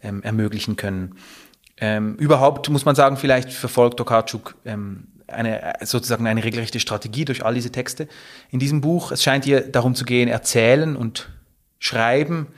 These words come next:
zu rechtfertigen, fast schon, hat man das Gefühl manchmal.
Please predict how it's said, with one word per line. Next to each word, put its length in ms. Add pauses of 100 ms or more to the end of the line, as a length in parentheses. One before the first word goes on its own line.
(240)
zu 120
rechtfertigen, 720
fast 300
schon, 180
hat 100
man 120
das 140
Gefühl 280
manchmal. 520